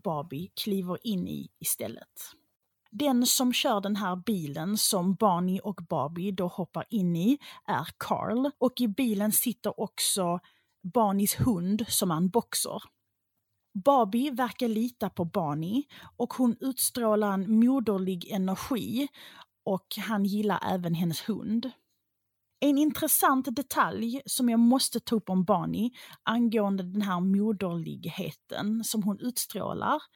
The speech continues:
det är att hon länge drömde om att få bli mamma. Och hon var gift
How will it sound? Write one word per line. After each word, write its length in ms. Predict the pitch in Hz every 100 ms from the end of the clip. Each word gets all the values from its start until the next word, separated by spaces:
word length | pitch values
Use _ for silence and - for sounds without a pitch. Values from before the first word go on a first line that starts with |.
| -
det 80 |
är 160 | 254 240
att 100 | 214
hon 220 | 254 226 -
länge 760 | 240 233 247 262 247 208 165 165
drömde 480 | 180 196 214 208
om 100 | 180
att 140 | 165 -
få 120 | 202
bli 280 | 180 196 175
mamma. 640 | 180 185 - - - 254 - - - - _
Och 260 | 220 208 - -
hon 380 | 254 226 226 - -
var 200 | 214 220
gift 500 | 208 254 - -